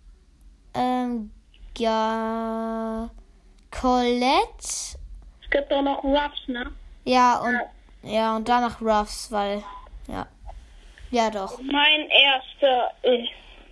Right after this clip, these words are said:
Speaker 2: Colonel Ruffs. Danach kommt Gale. Ah, Gale hattest du gar nicht.
Speaker 1: Doch, Gale hatte ich.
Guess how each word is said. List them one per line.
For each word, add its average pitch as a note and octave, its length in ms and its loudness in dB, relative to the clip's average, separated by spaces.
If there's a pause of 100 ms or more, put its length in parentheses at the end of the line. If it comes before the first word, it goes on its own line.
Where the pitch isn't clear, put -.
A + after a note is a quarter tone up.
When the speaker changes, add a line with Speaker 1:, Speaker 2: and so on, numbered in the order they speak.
(1200)
Speaker 2:
Colonel C4+ 360 2
Ruffs. E4 380 0 (960)
Danach C4 800 0 (260)
kommt A#3+ 420 -4 (720)
Gale. E4+ 580 4 (520)
Ah, C#4 60 6
Gale F4 460 4
hattest D4 240 -16
du B3 80 -12
gar A#3+ 200 -4
nicht. A#3 220 -12 (720)
Speaker 1:
Doch, C#4+ 300 6
Gale D#4+ 260 6
hatte D#4+ 220 4
ich. A#3+ 220 -2